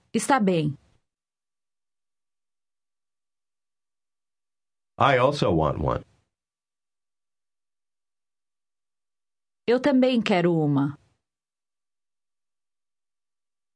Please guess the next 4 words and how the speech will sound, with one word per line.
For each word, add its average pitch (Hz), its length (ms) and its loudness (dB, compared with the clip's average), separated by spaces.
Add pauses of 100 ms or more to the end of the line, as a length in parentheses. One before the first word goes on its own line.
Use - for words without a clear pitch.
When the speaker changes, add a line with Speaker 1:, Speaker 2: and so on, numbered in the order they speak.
(840)
Speaker 1:
Eu 220 160 0
também 214 520 2
quero 160 320 0
uma. 143 420 -2